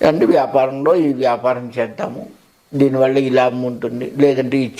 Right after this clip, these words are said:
చెడు ఉంటుంది, మీరు చేసే ఈ వ్యాపారంలో ఇంత లాభం వస్తుంది, ఇంత, ఇట్లాంటి చెడులు కూడా ఉంటాయి, ఆలోచించి వెళ్ళండి" అని భార్య చెప్తుంది,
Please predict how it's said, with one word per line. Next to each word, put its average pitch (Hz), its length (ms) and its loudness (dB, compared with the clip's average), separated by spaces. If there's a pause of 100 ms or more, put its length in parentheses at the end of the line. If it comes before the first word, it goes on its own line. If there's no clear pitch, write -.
చెడు 127 160 2
ఉంటుంది, 123 640 -4 (200)
మీరు 135 300 0
చేసే 127 220 0
ఈ 139 80 0
వ్యాపారంలో 131 540 -2
ఇంత 127 200 -4
లాభం 123 340 -2
వస్తుంది, 131 420 -6
ఇంత, 123 160 -8
ఇట్లాంటి 135 680 0 (120)
చెడులు 131 200 -4
కూడా 127 200 -4
ఉంటాయి, 127 260 0
ఆలోచించి 127 640 -2
వెళ్ళండి" 127 400 0
అని 139 100 -4
భార్య 135 280 0
చెప్తుంది, 143 640 -8